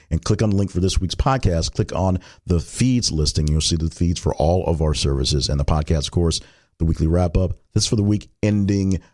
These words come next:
May the twenty-third, two thousand and twenty, of course. All the links for everything we talk about in the entire show will be there, including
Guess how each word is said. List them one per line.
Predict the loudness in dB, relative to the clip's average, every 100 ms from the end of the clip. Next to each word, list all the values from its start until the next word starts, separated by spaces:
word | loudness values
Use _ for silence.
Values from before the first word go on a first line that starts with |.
| -4
May | 2 2 2 2
the | 0 0
twenty-third, | 0 0 0 -2 0 0 0 0
two | -2
thousand | 0 0 0 -2 -2
and | -4
twenty, | -2 0 0
of | -2
course. | 0 2 0 -2 -10 -20 -4
All | 0
the | 2
links | 0 0
for | 0
everything | 0 0 0 0
we | 2
talk | 2 0
about | 0 0
in | 0
the |
entire | 0 0 0
show | 0 0 0
will | 0 0
be | 0 0
there, | 2 0 0
including | 0 0 0 -2